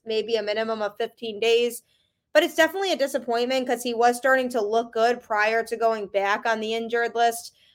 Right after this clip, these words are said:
Um, you know, I wonder if it's time to just part ways with the guy because he can't really seem to stay healthy. It just seems to be one thing after another. And I'm starting to wonder,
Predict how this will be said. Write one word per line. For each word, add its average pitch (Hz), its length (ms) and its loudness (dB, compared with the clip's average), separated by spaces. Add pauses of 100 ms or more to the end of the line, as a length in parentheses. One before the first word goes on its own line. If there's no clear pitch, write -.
(160)
Um, 220 260 4
you 240 160 0
know, 208 300 4
I 226 80 4
wonder 247 680 4
if 226 260 -2
it's 208 220 -8
time 226 400 -2
to 233 120 -8
just 220 220 -6
part 214 300 2
ways 247 340 2
with 254 140 0
the 254 80 0
guy 240 320 4
because 214 320 -2
he 202 160 -4 (100)
can't 233 200 -2
really 233 240 4
seem 233 260 -4
to 208 80 -6
stay 214 300 0
healthy. 247 400 2
It 220 160 2
just 220 160 -6
seems 226 220 -4
to 214 60 -16
be 214 140 -2
one 214 320 -2
thing 226 180 -2
after 214 400 0
another. 233 600 2 (300)
And 233 120 0
I'm 226 120 2
starting 233 320 0
to 233 100 -6
wonder, 226 520 4